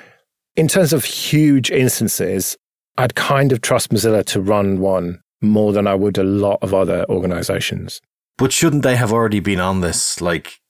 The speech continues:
Speaker 2: this is literally their remit of the open and non-centralized internet with the browser that protects your privacy. And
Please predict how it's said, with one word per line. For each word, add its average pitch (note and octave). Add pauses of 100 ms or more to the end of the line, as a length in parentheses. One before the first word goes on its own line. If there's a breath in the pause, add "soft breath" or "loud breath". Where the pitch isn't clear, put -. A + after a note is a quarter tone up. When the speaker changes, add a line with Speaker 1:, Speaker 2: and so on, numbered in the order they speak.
(220)
Speaker 2:
this D3
is A2+
literally A#2+
their G#2
remit F#2+
of D#2+ (100)
the G#2
open G2
and E2 (140)
non-centralized F#2+
internet F#2+ (600 loud breath)
with G2+ (100)
the F2+ (140)
browser G#2+
that G2+
protects -
your G#2+
privacy. G2+
And F#2